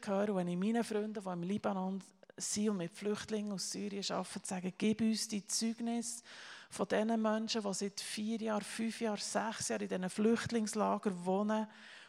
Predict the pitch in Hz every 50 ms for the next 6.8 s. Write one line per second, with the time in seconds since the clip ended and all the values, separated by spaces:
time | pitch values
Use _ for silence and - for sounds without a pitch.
0 | - - 202 196 - - - - 208 220 233 240 240 247 240 233 220 214 - 208
1 | 202 190 180 - 208 180 180 180 185 185 196 208 226 208 233 220 - 220 196 185
2 | 180 185 175 165 175 170 196 220 - - - 214 196 185 - - 208 220 226 233
3 | 233 214 208 185 - - - 208 220 202 202 180 - 196 190 - 202 196 190 202
4 | - - - - 180 - - 190 _ _ _ _ _ _ _ _ _ _ _ _
5 | _ _ _ _ - 240 269 262 - 214 226 269 277 - - 294 208 226 208 233
6 | 247 240 247 220 - 202 196 208 220 - - - - 214 196